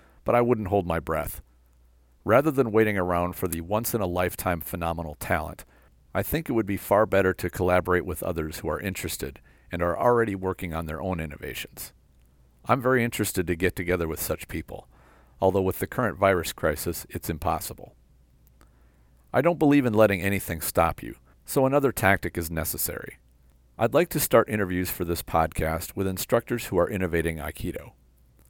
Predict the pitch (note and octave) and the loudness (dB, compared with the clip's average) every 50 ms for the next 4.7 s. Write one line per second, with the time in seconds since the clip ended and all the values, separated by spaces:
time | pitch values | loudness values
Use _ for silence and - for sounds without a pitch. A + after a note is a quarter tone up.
0 | _ _ _ _ - G#2 - - E3 E3 - - C3 C#3 C#3 C#3 - A#2+ G2+ G2+ | _ _ _ _ -4 -2 0 0 -2 -2 2 2 4 4 4 4 6 6 4 6
1 | - - G2 - - - F#2+ G2 F#2 F2+ E2+ F2 E2+ E2 - - F#2 E2 - - | 4 0 -2 -2 -2 -2 -2 -2 -2 -2 -4 -4 -4 -6 -2 0 0 0 0 0
2 | F2+ F2 E2 D#2 D#2+ D#2 G#2+ A#2 A#2+ G#2 F#2+ F#2 G2+ G2 F2+ E2+ D2+ C2 E2+ E2 | -4 -6 -4 -6 -2 0 0 0 0 -2 -4 -2 0 0 0 0 -2 -2 -4 -4
3 | D2+ E2+ E2 C#2+ C2 A1+ - _ _ - _ _ _ _ _ _ - G2 G#2 A#2+ | -2 -2 -4 -4 -4 -10 -16 _ _ -20 _ _ _ _ _ _ 2 4 4 4
4 | A#2+ G#2+ G#2+ G#2+ G#2+ - - - F2 E2 D#2 D2 D#2 E2+ | 4 4 4 4 4 2 0 2 2 4 4 2 -2 -4